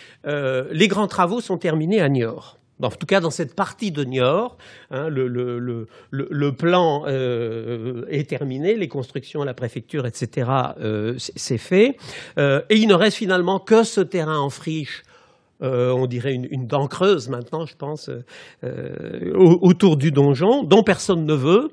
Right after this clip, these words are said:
Euh, les prisonniers sont partis en dix-huit cent cinquante-trois, je l'ai dit. Euh, donc, euh, il y a, il y a plus de tension immobilière, j'allais dire, sur ce terrain, sur cette friche. Euh, alors,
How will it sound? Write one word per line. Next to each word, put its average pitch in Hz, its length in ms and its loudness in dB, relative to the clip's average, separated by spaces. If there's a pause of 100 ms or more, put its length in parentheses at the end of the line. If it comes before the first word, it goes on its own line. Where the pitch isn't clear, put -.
(420)
Euh, 143 480 4
les 165 200 10
prisonniers 165 480 6
sont 156 160 6
partis 151 340 2
en 139 80 2
dix-huit 127 280 -6
cent 139 120 -4
cinquante-trois, 123 680 -4
je 117 160 -10
l'ai 110 180 -8
dit. 202 320 -4 (460)
Euh, 127 880 0
donc, 180 280 6
euh, 180 80 10 (460)
il 156 80 4
y - 20 8
a, - 80 4
il 156 60 4
y - 20 8
a 165 80 8
plus 226 220 4
de 170 100 6
tension 202 540 6
immobilière, 147 840 0
j'allais 117 280 -6
dire, 123 500 -6
sur - 300 -14
ce - 160 -10
terrain, 135 600 0 (280)
sur - 240 -2
cette 131 420 2
friche. 202 540 -2 (640)
Euh, 127 520 0
alors, 165 240 2